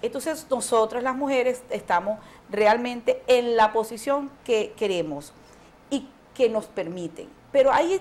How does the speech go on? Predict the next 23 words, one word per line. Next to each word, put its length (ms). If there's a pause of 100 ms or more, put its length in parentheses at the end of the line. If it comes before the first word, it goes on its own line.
yo 120
quería 240
decir 320
algo 220
muy 180
importante. 800 (140)
Nosotros 380
debemos 440
de 60
eliminar 480
la 100
impunidad. 600 (760)
Debemos 380
de 100
eliminar 600 (600)
esa, 560 (100)
esa, 340
esa 320
discriminación 1000
que 100
lamentablemente 680
todavía 340
vemos. 240